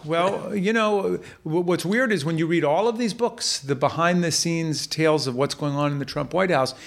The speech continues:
and you talk to the top people, including, you know, Steve Bannon and now Rod Rosenstein's one of them, the twenty-fifth Amendment is frequently discussed behind closed doors by people on their side. The problem is it's being discussed by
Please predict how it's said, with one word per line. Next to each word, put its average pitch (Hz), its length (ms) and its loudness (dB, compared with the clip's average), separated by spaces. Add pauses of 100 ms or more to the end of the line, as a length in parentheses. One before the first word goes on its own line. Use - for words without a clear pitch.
(180)
and 135 80 -2
you 135 80 4
talk 196 440 0
to 143 240 4 (240)
the 139 100 4 (200)
top 180 380 -2
people, 190 360 2
including, 156 580 0 (320)
you 143 60 4
know, 143 160 4
Steve 170 560 0
Bannon 175 440 2
and 131 240 -2
now 151 260 2
Rod 143 500 0
Rosenstein's 175 580 0
one 190 100 2
of 185 60 2
them, 190 140 0 (400)
the 156 160 0
twenty-fifth 208 500 0
Amendment 165 400 0
is 156 180 0
frequently 208 600 -2
discussed - 500 -2
behind 127 340 -4
closed 123 340 -4
doors 139 340 -6 (480)
by 135 140 0
people 131 520 -6
on 127 140 -4
their 120 160 -2
side. - 300 -4 (260)
The 143 80 0
problem 196 400 0
is 135 160 0
it's 127 140 -8
being 151 240 -2
discussed 165 480 -4
by 135 260 0